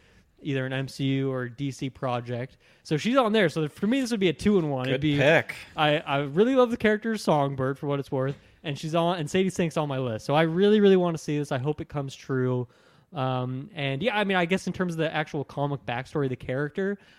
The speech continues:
Speaker 1: I can't speak on too much of, like, "Oh, this is why she would be there," but I was doing a little Googling around,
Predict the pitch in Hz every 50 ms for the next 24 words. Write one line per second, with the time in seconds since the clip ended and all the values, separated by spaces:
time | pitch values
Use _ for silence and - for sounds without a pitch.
0 | - - 151 143 - 185 170 156 - - 165 - 156 139 - - 165 156 147 -
1 | 151 131 123 117 - - 151 135 123 127 143 156 160 - 156 131 127 123 127 127
2 | 135 135 - - 139 131 123 117 127 135 147 165 190 185 156 160 147 139 139 -
3 | - _ _ _ _ _ 170 175 196 190 175 190 196 190 185 180 175 175 170 160
4 | - 175 165 160 160 156 156 147 143 135 135 135 135 135 135 135 135 135 139 131